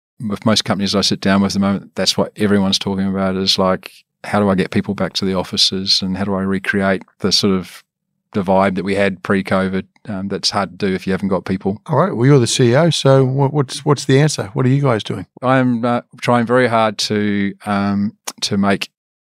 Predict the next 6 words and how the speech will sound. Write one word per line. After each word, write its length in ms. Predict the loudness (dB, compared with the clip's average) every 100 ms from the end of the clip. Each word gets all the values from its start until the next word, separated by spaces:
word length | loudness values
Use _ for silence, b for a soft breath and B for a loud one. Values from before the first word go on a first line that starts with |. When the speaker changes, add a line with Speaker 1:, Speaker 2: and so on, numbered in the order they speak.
| -6
Speaker 1:
it 260 | -6 -6 -2
work 400 | 2 2 0 -4
and 300 | -2 0 2
let 400 | 0 0 -2 -6 -8 _ _ _ _ _ -2
the 120 | 2
organisation 960 | 4 2 2 0 0 0 0 0 -2